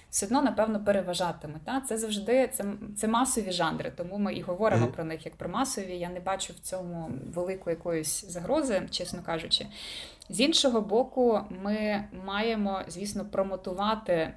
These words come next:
Speaker 1: ту літературу, яка, ви сказали, несе певні сенси, та? Якогось, е, якусь іншу якість стилістики, мови, письма і ідейного, і філософського наповнення.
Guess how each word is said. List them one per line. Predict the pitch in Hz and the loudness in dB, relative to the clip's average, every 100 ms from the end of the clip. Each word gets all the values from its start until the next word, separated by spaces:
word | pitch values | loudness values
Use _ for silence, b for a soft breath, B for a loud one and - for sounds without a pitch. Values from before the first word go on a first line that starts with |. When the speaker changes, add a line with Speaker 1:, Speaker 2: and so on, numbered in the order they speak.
| - | -2
Speaker 1:
ту | 202 | 0
літературу, | 202 - 175 - 226 185 | 0 0 -2 -2 2 2
яка, | 165 185 185 | 2 -2 -4
ви | 175 | -6
сказали, | 170 - 185 196 175 | -8 -2 2 2 2
несе | 180 - 196 - | 0 0 0 2
певні | 185 180 170 | 0 2 0
сенси, | 170 - 202 190 - - - | 2 4 4 2 -2 -4 -6
та? | 185 202 | -4 -4
Якогось, | 175 - 180 180 175 - - | -4 -4 -4 -2 -2 -2 -4
е, | 165 156 156 B B B B B B - | -4 -2 -4 B B B B B B -16
якусь | 151 180 - | -6 -2 0
іншу | - 220 214 202 | 2 2 2 -2
якість | 175 196 190 180 156 - - | 2 2 2 -2 -8 -6 -6
стилістики, | - - 180 247 247 202 202 180 | -6 -4 -2 0 -2 -6 -2 -2
мови, | 170 175 202 190 170 | 2 4 4 4 0
письма | 170 160 - 175 185 196 185 | 0 -4 -4 -4 -4 -2 -4
і | 170 170 170 | -6 -8 -6
ідейного, | - 175 170 202 208 185 170 | -6 -2 4 4 4 -2 -4
і | |
філософського | 170 170 170 - 165 - - 165 | -4 -4 -2 -2 -2 -4 -6 -6
наповнення. | 175 262 320 277 202 175 | 2 2 4 2 0 -4